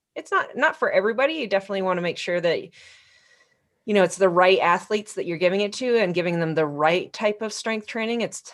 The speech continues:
what, what you give, just like swim, bike, and run is, is really important, but some form of it for sure. I think we can all agree on that. Um, the other one that I really know with, um, with,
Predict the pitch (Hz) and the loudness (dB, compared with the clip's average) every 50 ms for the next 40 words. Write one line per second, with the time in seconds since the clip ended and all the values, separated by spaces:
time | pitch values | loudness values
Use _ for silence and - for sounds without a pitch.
0 | - - - - 185 185 - 175 175 170 - - 180 185 175 190 185 170 139 160 | -20 -20 -12 -4 -2 -2 -2 -2 -6 -10 -6 0 0 0 2 0 -4 -4 -2 -2
1 | 170 185 202 208 208 208 196 190 - - _ _ - 180 170 - 175 165 160 - | 0 0 0 0 -4 -8 -14 -18 -20 -20 _ _ -12 -12 -8 -6 -6 -6 -6 -6
2 | - 180 175 170 170 165 165 - 165 156 151 151 165 196 226 208 165 156 156 147 | -6 -6 -2 -2 -2 -2 -2 -4 -6 -4 -2 -2 -2 -2 0 -2 -2 -2 -4 -6
3 | - - 151 156 151 151 165 165 165 160 160 160 - 165 165 - 208 233 226 214 | -8 -8 -8 -8 -6 -4 -2 -2 -2 -2 -6 -6 -4 -4 -4 -4 -4 -6 -8 -4
4 | - 175 156 - - - - - - 190 190 190 190 190 185 185 180 175 _ - | 0 0 0 0 -2 -10 -12 -6 -4 -2 0 0 0 0 -2 -4 -6 -8 _ -6
5 | 151 156 151 160 151 143 139 - - - - 147 - - 156 143 135 127 135 139 | -4 -4 -2 -4 -4 -4 -4 -6 -6 -6 -12 -12 -8 -4 -2 0 0 0 -2 -4
6 | 160 160 - 170 160 160 160 139 - - - 131 147 147 143 139 143 143 139 _ | -8 -12 -10 -12 -10 -10 -10 -10 -8 -6 -2 0 2 2 2 0 -2 -6 -12 _
7 | _ - _ _ _ 143 147 143 147 160 151 143 139 135 135 135 131 131 127 123 | _ -20 _ _ _ -12 -10 -6 -4 -4 -4 -2 -4 -4 -4 -4 -4 -4 -4 -4
8 | - - _ _ - - - - - _ _ - 185 175 170 170 170 165 208 233 | -6 -10 _ _ -20 -20 -20 -20 -20 _ _ 2 2 2 2 0 0 2 4 4
9 | 247 - 415 453 466 427 392 359 285 254 233 220 233 233 233 233 226 214 208 202 | 4 4 2 0 2 2 2 2 2 2 2 2 2 2 2 2 2 2 2 4
10 | 202 202 196 196 190 185 190 202 185 170 165 165 156 156 - _ 185 190 185 180 | 4 4 6 4 4 2 0 -2 0 0 0 0 -2 -4 -10 _ 0 2 2 2
11 | 180 | 0